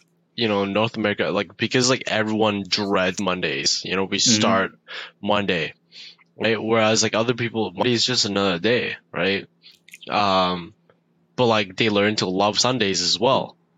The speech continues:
Speaker 1: right? So, like, it's also, like, based on culture, Monday has a very negative meaning to it. Whereas, like, if Monday to, like, anyone else could just be another day, and, like, there's no, like, actual, like,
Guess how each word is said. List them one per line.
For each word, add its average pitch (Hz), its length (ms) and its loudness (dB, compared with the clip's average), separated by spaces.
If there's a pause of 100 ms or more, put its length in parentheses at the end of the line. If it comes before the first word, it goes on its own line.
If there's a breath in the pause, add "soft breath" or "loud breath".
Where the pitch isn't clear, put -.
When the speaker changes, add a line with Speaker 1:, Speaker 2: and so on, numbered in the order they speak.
(400)
Speaker 1:
right? 110 320 -2 (380 loud breath)
So, 135 240 2
like, 117 420 0
it's 120 380 2
also, 135 380 4
like, 104 380 2
based 110 280 0
on 110 120 0
culture, 101 280 -2
Monday 104 260 2
has 110 240 0
a 92 180 2
very 101 540 0
negative 92 460 -2
meaning 92 300 -2
to 95 160 -2
it. 87 60 -2
Whereas, 95 420 0
like, 95 340 -2
if 101 260 -4 (160)
Monday 104 440 0
to, - 160 -2
like, 92 160 0
anyone 98 360 0
else 95 300 2
could 104 160 -6
just 104 200 -2
be 107 180 0
another 95 360 0
day, 101 360 -2
and, 95 180 -4
like, 85 160 -4
there's 92 200 -2
no, 95 180 0
like, 90 200 -2
actual, 95 380 -2
like, 87 220 -2